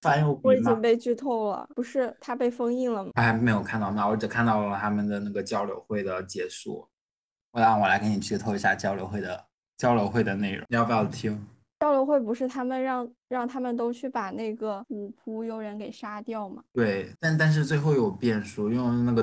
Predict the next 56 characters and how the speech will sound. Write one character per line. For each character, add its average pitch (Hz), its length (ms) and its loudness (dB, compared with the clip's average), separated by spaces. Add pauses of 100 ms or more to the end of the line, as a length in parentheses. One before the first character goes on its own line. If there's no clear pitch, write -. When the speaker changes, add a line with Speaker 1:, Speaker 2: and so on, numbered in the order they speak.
(120)
Speaker 1:
东 120 220 2
堂 95 420 -6 (400)
就 127 80 -2
发 120 160 2
现 120 200 0
他 120 180 2
和 113 180 -2
他， 110 220 -2 (240)
就 135 80 -2
是 120 160 -2
他 120 140 0
俩 104 160 2
成 117 200 -2
为 113 100 -2
了 117 160 2
挚 120 280 0
友， - 320 -6
然 113 120 -2
后 131 180 2 (120)
打， 107 280 2
然 117 180 -4
后 127 200 0 (120)
他 143 140 -2
们 143 280 -2
每 123 160 0
个 110 100 2
人 110 360 0 (140)
就 131 120 -2
是 123 160 -2
在 113 200 2 (200)
各， 127 220 0
各 127 160 0
自 113 180 0
对 113 220 0
抗 110 320 -6
嘛。 90 160 -16
然 131 100 -4
后 131 60 0
那 139 80 -2
个 135 140 0
学 113 260 0
姐 110 220 -2
在 107 140 -2
和， 101 540 -6
在 127 140 -2
和 123 180 -2
那 123 120 2
个 120 100 2
拿 113 260 2
刀 123 220 2
的 127 100 2
那 107 120 0
个 101 100 -2
女 95 180 -4
的 92 140 -12
在， 98 240 -4